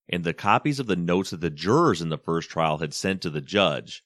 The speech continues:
it appears that this first trial was a real catastrophe for Smith County. We know that they were trying to prove that an innocent man was guilty,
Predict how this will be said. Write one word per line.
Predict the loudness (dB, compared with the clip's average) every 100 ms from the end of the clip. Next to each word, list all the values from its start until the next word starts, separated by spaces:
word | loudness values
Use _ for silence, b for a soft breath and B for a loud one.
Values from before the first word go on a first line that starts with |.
| _
it | -2
appears | 0 2 2 2
that | -2
this | -2 -2
first | 0 0 0
trial | 0 2 4 4
was | 0 -4
a |
real | -2 0 2
catastrophe | 0 -4 -2 0 -2 -8 -8 -10
for | -8 -8
Smith | -6 -6
County. | -4 -4 -4 -8 -18 _ _ _ _ _
We | 2 4
know | 8 8
that | 8 4
they | 4
were | 2
trying | 2 2 4 2
to |
prove | -2 0 2 2
that | 0
an | 0
innocent | -2 -2 -2 -2 -4
man | 0 2 0
was | -4 -2
guilty, | 2 2 2 -6 -8